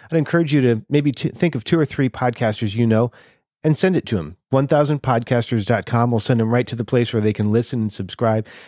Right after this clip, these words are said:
I'd greatly appreciate you helping me get the word out, and they would appreciate having this valuable information available to 'em.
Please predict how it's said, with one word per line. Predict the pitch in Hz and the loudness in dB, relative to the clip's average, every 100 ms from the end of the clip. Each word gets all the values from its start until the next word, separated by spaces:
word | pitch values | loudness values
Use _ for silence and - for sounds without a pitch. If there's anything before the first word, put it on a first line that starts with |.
| - | -4
I'd | 120 | -2
greatly | 123 151 151 | 0 2 2
appreciate | 127 143 120 120 | 2 0 0 0
you | 98 127 | 0 0
helping | 131 135 127 | 0 0 0
me | 120 | 2
get | 113 - | 0 -2
the | 113 | 0
word | 123 127 | 2 2
out, | 127 - - - - - | 0 -2 -10 -20 -12 0
and | 123 | 2
they | 127 | 2
would | 175 175 | 2 0
appreciate | - 135 113 120 110 113 | 0 0 0 0 0 0
having | 104 123 120 | 0 2 2
this | 113 107 | 2 0
valuable | 110 120 120 113 | 0 2 2 2
information | 113 - 110 110 101 110 | 0 0 -2 0 0 -2
available | 98 98 98 92 | 0 0 -2 -6
to | - 98 | -6 -6
'em. | - | -8